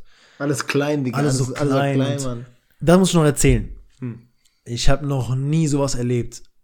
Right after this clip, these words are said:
Speaker 2: Ich bin um zehn Uhr ins Bett gegangen, also zehn Uhr abends. Man muss dazu auch bedenken, ne, da war, man war auch ein bisschen so Zeitunterschied und so ein Jetlag und sowas. Und ich bin um zehn Uhr pennen gegangen. Ich wollte keinen Wecker machen oder so, weil ich wusste, ich werd eh nicht so lange schlafen, so acht, neun Stunden, ne,
Speaker 1: Mhm,
Speaker 2: höchstens.
Speaker 1: na klar.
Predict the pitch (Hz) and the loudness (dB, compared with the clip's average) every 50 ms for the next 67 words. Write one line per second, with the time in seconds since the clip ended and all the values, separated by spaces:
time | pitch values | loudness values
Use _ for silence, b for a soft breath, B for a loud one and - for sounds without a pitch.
0 | _ - 123 127 127 123 156 160 156 - 143 135 123 - - - - 185 185 185 | _ -8 -6 -4 -2 0 0 -2 -2 -4 -8 -8 -6 -4 0 2 4 4 2 2
1 | 175 170 156 143 123 156 151 - 175 165 175 175 202 220 220 120 127 123 120 - | 0 -2 -2 -2 -2 -4 -4 -4 -4 -4 -4 -6 -6 -8 -10 -10 -10 -10 -2 2
2 | - 151 151 139 131 113 127 147 165 190 202 180 - - - - 123 135 123 123 | 2 4 4 2 -2 -2 -2 -2 -2 -4 -6 -10 -14 -16 -14 -12 -10 -8 -6 -6
3 | 120 - - 139 123 113 113 123 113 131 139 143 135 127 123 131 131 127 123 120 | -6 -4 -4 -4 -4 -4 -4 -4 -2 -2 -4 -4 -6 -6 -6 -4 -4 -4 -4 -4
4 | 120 123 120 120 123 120 113 123 127 127 123 123 123 123 123 - - 127 120 113 | -4 -6 -6 -6 -6 -6 -6 -4 -4 -4 -4 -6 -6 -6 -4 -4 -4 -4 -6 -8
5 | - B B B B B B B B - 117 110 - - - 147 143 147 147 147 | -10 B B B B B B B B -12 -12 -10 -6 -2 -2 0 0 -2 -4 -6
6 | 135 131 131 - - - 135 135 131 123 127 123 123 113 120 120 120 123 123 135 | -6 -4 -2 -2 -2 -2 -2 -2 -2 -2 -2 -4 -6 -6 -6 -6 -4 -4 -4 -4
7 | 135 135 - 131 127 127 123 127 127 123 127 120 123 123 120 120 - B B B | -4 -4 -2 -2 -2 -2 -2 -4 -6 -4 -2 -2 -2 -2 -2 -4 -6 B B B
8 | B B B B B B B - 127 120 117 - - _ _ - - - - 143 | B B B B B B B -10 -8 -8 -8 -10 -12 _ _ -6 -2 0 0 0
9 | 139 131 - - - 180 180 170 165 - 180 190 196 196 190 202 202 214 226 220 | 0 0 2 4 4 4 6 8 8 8 8 8 6 0 -2 -2 -4 -4 -6 -10
10 | - _ - - - 131 131 - - 208 208 117 131 127 - 123 117 113 - - | -14 _ -12 -6 -4 -4 0 4 6 6 6 6 4 0 0 0 0 0 -6 -8
11 | 117 107 107 101 110 110 101 110 101 101 95 - 127 120 - - 107 98 104 110 | -8 -8 -8 -6 -8 -6 -6 -6 -8 -8 -10 -8 -8 -8 -8 -8 -8 -10 -12 -14
12 | - 110 110 113 101 - 104 104 101 98 95 - - - 92 90 90 - 98 101 | -14 -14 -12 -10 -10 -10 -10 -10 -12 -12 -12 -12 -12 -12 -14 -14 -16 -16 -18 -16
13 | 98 95 - - 107 104 - - 117 107 101 104 104 - 131 123 120 117 117 113 | -16 -14 -12 -12 -12 -12 -10 -10 -12 -12 -12 -12 -8 -6 -4 -4 -4 -4 -4 -6
14 | 117 120 123 117 107 104 107 110 110 117 120 120 113 | -6 -8 -8 -8 -8 -8 -8 -10 -10 -10 -10 -10 -12